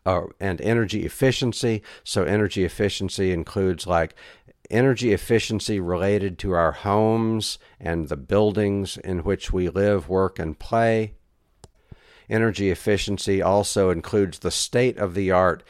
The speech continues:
energy grid that we need so as to optimize the use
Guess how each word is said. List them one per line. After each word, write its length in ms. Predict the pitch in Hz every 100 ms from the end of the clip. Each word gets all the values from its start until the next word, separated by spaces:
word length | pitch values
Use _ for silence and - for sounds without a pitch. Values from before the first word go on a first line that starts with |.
| - -
energy 500 | 110 113 101 95 82
grid 760 | 76 87 120 165 92 87 104 - - -
that 180 | 92
we 160 | 80 92
need 640 | 95 131 120 90 90 104 - _
so 300 | - 107 98
as 180 | 92 90
to 160 | - 95
optimize 1120 | 87 117 - 104 87 85 82 82 87 98 - - - _
the 140 | 90
use 580 | 90 95 104 92 - -